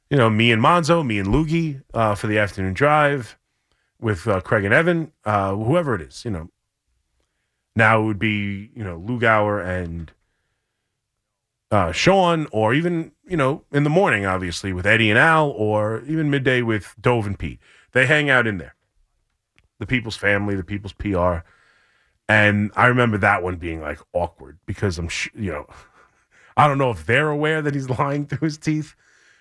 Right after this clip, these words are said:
but it's just like, it was a con-, it's one of those interviews where you just know, like, it's,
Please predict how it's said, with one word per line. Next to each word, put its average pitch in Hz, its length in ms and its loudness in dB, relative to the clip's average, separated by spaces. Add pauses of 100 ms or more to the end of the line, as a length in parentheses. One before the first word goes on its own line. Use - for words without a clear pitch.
(140)
but 143 100 2
it's 135 160 -2
just - 240 -2
like, 113 240 0
it 120 220 -2
was 117 160 -2
a 107 40 -4
con-, 101 280 -6
it's 117 200 -4
one 131 200 2
of 127 60 0
those 110 180 0
interviews 90 420 -2
where 92 80 -2
you 90 140 -4
just 85 240 -8
know, 95 500 2 (1600)
like, 98 200 0
it's, 98 180 -4